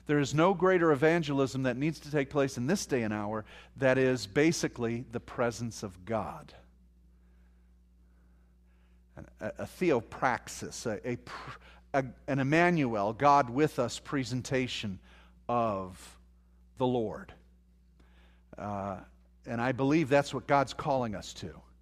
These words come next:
Not just memorize a few verses, tell 'em John three sixteen, and even try to just appeal to an intellectual argument. That's all good. We do have to reason together. But I'm, I, I believe in this day and in this hour,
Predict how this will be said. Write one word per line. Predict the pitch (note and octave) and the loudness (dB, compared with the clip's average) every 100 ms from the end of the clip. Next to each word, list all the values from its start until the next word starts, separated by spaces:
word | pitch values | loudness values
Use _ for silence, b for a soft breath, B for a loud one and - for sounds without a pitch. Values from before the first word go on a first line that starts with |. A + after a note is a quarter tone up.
| _ _ b b b b b b C3+ | _ _ b b b b b b 2
Not | D#3 | 2
just | - D#3+ - | 2 -2 2
memorize | C#3+ D#3 D3+ D#3 C3 | 2 4 4 4 0
a | |
few | - C#3 | -4 -4
verses, | G#2 D3+ D#3 - D#3 D3+ D3+ C#3+ | 0 2 2 0 0 0 0 -4
tell | - D3 C#3+ | 0 4 4
'em | C3 | 2
John | C#3 C3 B2+ | 0 0 -2
three | C#3 B2+ | -4 -4
sixteen, | - B2+ - - D#3+ D3 C#3+ C#3 C3+ b b b - | -4 -6 -6 -8 -2 0 0 -2 -4 b b b -6
and | B2+ A#2+ A#2+ - _ | -2 -2 -4 -10 _
even | G#3 G#3 F#3 | -2 0 2
try | - E3+ E3 | 2 6 6
to | D3+ | 6
just | D3+ - | 0 -2
appeal | D3+ - G3 G3 D#3+ | -4 -4 0 4 4
to | - D3+ | 2 -2
an | D3 | 0
intellectual | E3 D#3 D#3+ D#3+ - C3 - | 2 4 4 4 0 0 4
argument. | D3 D#3+ C3+ D3+ D3+ D#3 - - - b b b b - | 6 6 4 2 2 0 -6 -18 -20 b b b b 6
That's | A#3+ D4+ | 8 12
all | C#4 G#3 | 12 12
good. | D3 C#4 E3 | 10 10 10
We | D#3 | 8
do | F3+ A#3+ | 2 4
have | A#3+ | 6
to | A3 | 4
reason | E3+ A#3 G#3+ F#3 D#3 | 4 4 2 2 0
together. | D3 F3+ D3 A2+ B B B | 4 6 6 2 B B B
But | E3 F3 | 8 8
I'm, | G#3+ A#3 - - | 8 2 -4 4
I, | G3 - | 4 6
I | F#3 A3+ | 6 8
believe | G#3+ G3+ G3 D#3+ D#3 | 8 6 4 0 0
in | D3+ C#3 | -2 2
this | D3 G3 | 4 4
day | - E3+ E3+ | 6 6 6
and | C#3+ | 4
in | B2 A#2+ | 2 2
this | D#3 E3 | 2 2
hour, | D#3+ C#3+ C#3 G2+ F2 | 2 4 2 0 -8